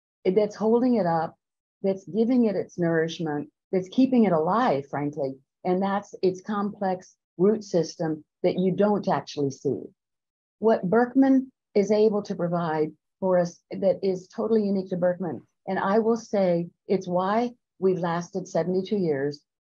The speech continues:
and that is those root systems, those needs, and, and, and interest, by the way, are needs. They are just as pa-, we need, uh, a way to have an outlet for our top interests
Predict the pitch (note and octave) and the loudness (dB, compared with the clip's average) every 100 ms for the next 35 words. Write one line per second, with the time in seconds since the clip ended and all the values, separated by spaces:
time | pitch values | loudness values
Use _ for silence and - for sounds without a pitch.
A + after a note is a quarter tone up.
0 | _ F3+ F3 F3 G3+ G#3+ F#3+ F3+ E3+ - | _ 0 2 2 0 -2 -2 -2 -2 -4
1 | F3+ D#3 D#3+ F3+ - - E3 D3 - C#3 | -6 -6 0 2 2 -2 -4 -4 -6 -6
2 | C3 _ _ _ - F3+ F3 E3+ F#3 G#3 | -6 _ _ _ 0 2 2 2 2 2
3 | F#3+ E3 - _ _ _ F#3 F3 E3+ F3 | 2 0 -4 _ _ _ -6 -6 -4 -2
4 | F3 E3 G3 G3 G3 B3 B3+ A3+ G3 F3 | -2 -2 0 0 2 0 0 -2 -2 0
5 | E3 E3 E3 F3 E3 E3 E3+ - E3+ D3 | 0 0 -2 -2 -4 -6 -10 -2 0 0
6 | A2+ - _ _ _ _ _ _ _ _ | -4 -10 _ _ _ _ _ _ _ _
7 | - F#3+ F#3 E3+ A3 A3 A#3 - - - | -2 0 2 0 -2 -4 -6 -4 -6 -8
8 | E3+ - C#3+ G3 A3 G3 G#3+ C4+ B3+ - | -6 -4 -2 -2 0 2 4 2 -2 -8
9 | _ _ - G3 F#3+ F3+ - - G3 F#3+ | _ _ -8 0 2 0 -6 -6 -4 0
10 | A3+ C4 C4 C4 _ - G#3+ G#3 F#3+ - | 0 0 -4 -8 _ -10 -6 -6 -6 -8
11 | F#3+ G3+ A3 A#3 A3 A3 F#3+ F#3 - G#3+ | -8 -6 -2 -2 -2 -4 -4 -4 -4 -6
12 | A3 G3 F3+ E3+ D#3 - | -4 -4 -4 -4 -6 -8